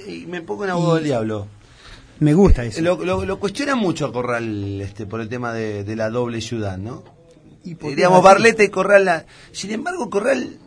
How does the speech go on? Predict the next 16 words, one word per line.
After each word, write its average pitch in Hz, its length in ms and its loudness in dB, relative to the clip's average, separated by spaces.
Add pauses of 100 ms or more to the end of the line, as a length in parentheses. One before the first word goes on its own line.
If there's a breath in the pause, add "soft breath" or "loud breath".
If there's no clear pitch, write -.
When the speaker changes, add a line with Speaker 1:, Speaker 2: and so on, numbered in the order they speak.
Speaker 1:
digo, 147 440 -6
ha 151 100 -4
generado 175 360 -6
una 180 180 -4
política 151 840 0
de 123 80 -6
inclusión 135 460 -6
que 175 100 -4
yo 175 140 -6
no 190 80 -6
sé 175 80 -12
si 175 80 -12
tiene 151 360 -4
réplica 123 580 -8
en, 98 300 -8
en, 92 520 -10